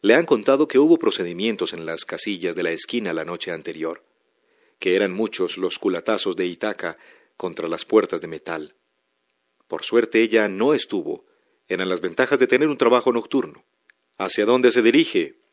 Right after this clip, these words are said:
podrá preguntarle a alguno de estos, y ella dirá, "Soy cocinera en el Ibérico. Mi turno comienza a las ocho".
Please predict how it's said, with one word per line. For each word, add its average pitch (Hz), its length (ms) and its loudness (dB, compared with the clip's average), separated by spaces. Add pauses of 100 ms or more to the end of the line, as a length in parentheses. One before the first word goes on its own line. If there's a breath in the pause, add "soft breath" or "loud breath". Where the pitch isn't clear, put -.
podrá 92 300 -4
preguntarle 95 500 -2
a 92 40 0
alguno 104 340 -2
de 85 140 -2
estos, - 500 -10
y 131 120 4
ella 127 160 8
dirá, 101 400 4 (580 soft breath)
"Soy - 280 2
cocinera 143 480 0
en 85 80 -4
el 85 100 -4
Ibérico. 85 560 -6 (640)
Mi 95 140 -8
turno 127 260 4
comienza 147 380 2
a - 20 6
las 135 160 4
ocho". - 380 2